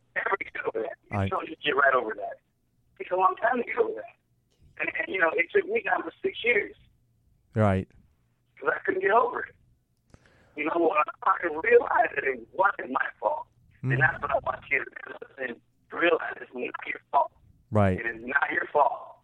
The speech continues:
Speaker 1: And you have to, have to know it's not their fault. It is the person who did it, it's the perpetrator's fault. But somewhere along the line, you have to still figure out, figure out how to forgive that perpetrator, let him go,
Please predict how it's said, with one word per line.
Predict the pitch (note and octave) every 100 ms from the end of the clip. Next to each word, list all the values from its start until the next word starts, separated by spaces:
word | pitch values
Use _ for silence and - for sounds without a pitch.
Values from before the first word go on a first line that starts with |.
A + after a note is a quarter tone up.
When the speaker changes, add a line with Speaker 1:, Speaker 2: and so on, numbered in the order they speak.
| _ _ _
Speaker 1:
And | G2+
you | A#2
have | C3+ C3+
to, | C3+ D3
have | C#3+ B2+
to | C3
know | C#3+ C3
it's | B2
not | B2 A#2+
their | A#2
fault. | - A2+ -
It | A#2
is | A#2
the | - -
person | E3 E3 - C#3+
who |
did | - C#3+ D3+
it, | -
it's | B2
the | -
perpetrator's | F3 F3 - D3+ - -
fault. | C#3+ C#3 - - _ _ _
But | - - -
somewhere | - F#3+ G3+ A#3+
along | E4+ -
the | - -
line, | D#3+ C3+ C#3 - - - - _
you | - -
have | - - -
to | - -
still | F#3 F3+ -
figure | F3 E3
out, | D#3 -
figure | E3+ D#3
out | -
how | D3
to | D#3 -
forgive | B2 - E3+ E3
that | D3 -
perpetrator, | D3 B2+ - - A#2+ A#2 A2 _ _ _ -
let | D#3+ E3+
him | F3 -
go, | - C#3+ A#2+ A#2